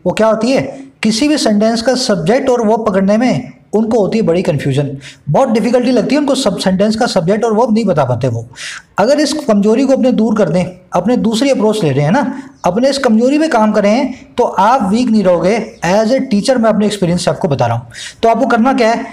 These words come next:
सारे subjects मैंने green में डाल दिए हैं, पूरे editorial के सारी verbs मैंने pink में डाल दी हैं। मेरे साथ आप फॉलो करते जाएंगे,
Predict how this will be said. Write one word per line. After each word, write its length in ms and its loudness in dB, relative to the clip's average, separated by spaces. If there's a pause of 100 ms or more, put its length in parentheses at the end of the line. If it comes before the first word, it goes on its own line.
(140)
सारे 540 0
subjects 480 -2
मैंने 220 2
green 240 2
में 140 2
डाल 160 4
दिए 140 0
हैं, 80 2
पूरे 360 0
editorial 380 0
के 280 0 (100)
सारी 360 0
verbs 300 2
मैंने 140 2
pink 260 -2
में 240 0
डाल 180 -2
दी 160 -2
हैं। 140 -8 (280)
मेरे 220 2
साथ 180 0
आप 80 0
फॉलो 280 2
करते 240 0
जाएंगे, 460 0